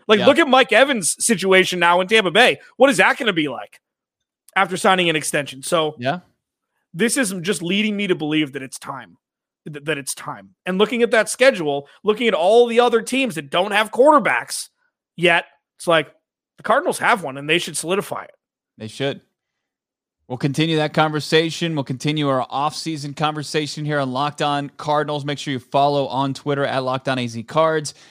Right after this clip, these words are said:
Speaker 2: You subscribe to the YouTube channel and you follow along Alex at Clancy's Corner and follow me, Bo Brack, at Bob Brack. Thanks for making us your first listen each and every day here on Locked On Cardinals.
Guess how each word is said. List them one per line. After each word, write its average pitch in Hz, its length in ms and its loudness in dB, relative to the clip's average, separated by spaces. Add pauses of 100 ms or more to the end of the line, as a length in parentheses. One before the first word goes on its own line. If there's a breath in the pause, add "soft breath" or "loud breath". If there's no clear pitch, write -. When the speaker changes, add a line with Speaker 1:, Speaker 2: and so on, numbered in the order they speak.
Speaker 2:
You 123 100 -16
subscribe 139 520 0
to 123 100 -8
the 135 260 -4
YouTube 147 220 -6
channel 143 280 -2
and 127 100 -6
you 120 40 -8
follow 131 280 -2
along 123 360 -4 (240 soft breath)
Alex 123 440 -4
at 151 260 -6
Clancy's 156 380 -6
Corner 131 400 -4 (240)
and 117 100 -14
follow 123 220 0
me, 120 100 -4
Bo 113 200 -6
Brack, 113 300 -8
at 131 200 -6
Bob 120 240 -4
Brack. 120 360 -4 (220)
Thanks 165 180 -6
for 180 120 -4
making 160 200 0
us 143 140 -4
your 147 80 -4
first 156 320 -4
listen 151 240 -6
each 151 180 -10
and 147 80 -10
every 139 200 -4
day 139 260 0
here 139 220 -2
on 131 120 -4
Locked 131 300 -4
On 135 160 -4
Cardinals. 139 460 -2